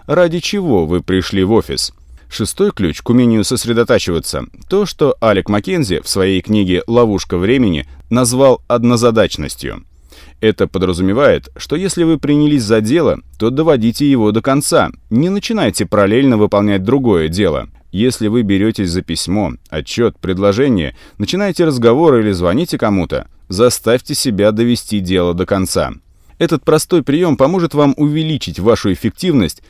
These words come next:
на пятьдесят процентов с первого раза. Я сам удивлялся, наблюдая за повышением эффективности труда людей, которые применяли этот прием. К тому же, однозадачность имеет еще одно преимущество.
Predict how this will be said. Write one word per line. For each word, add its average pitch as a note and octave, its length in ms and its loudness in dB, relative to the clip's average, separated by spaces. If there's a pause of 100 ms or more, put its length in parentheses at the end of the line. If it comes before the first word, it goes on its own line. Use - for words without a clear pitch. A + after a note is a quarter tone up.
на E3 160 0
пятьдесят D3 600 -2
процентов A#2+ 640 2 (100)
с - 160 -4
первого F#2 400 4
раза. D2+ 340 0 (380)
Я A2+ 180 2
сам F3 280 2
удивлялся, A#2 600 0 (280)
наблюдая C3 520 4
за A#2+ 100 2
повышением C#3+ 640 2
эффективности C3+ 640 0
труда A#2 360 2
людей, G2+ 380 0
которые D#3+ 520 0 (160)
применяли B2+ 580 2
этот E2 240 -2
прием. D2 440 -2 (160)
К - 80 -20
тому A2+ 300 2
же, G#2+ 180 0 (160)
однозадачность G2 880 0
имеет G3 340 -4
еще D3+ 400 0
одно F#2+ 260 2
преимущество. A2+ 840 -2